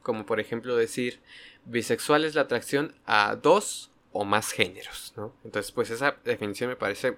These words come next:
correctísima. Hay personas a las que dicen, "Oye, no, tampoco,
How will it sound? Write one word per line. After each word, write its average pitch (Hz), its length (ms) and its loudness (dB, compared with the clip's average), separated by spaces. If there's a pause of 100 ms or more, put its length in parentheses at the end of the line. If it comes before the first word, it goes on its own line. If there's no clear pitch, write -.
correctísima. 127 760 -4 (580)
Hay 110 100 -4
personas 117 420 -2
a 117 60 2
las 104 200 -2
que 107 140 -2
dicen, 104 300 -4
"Oye, 104 240 -2
no, 117 240 -2 (400)
tampoco, 127 640 -6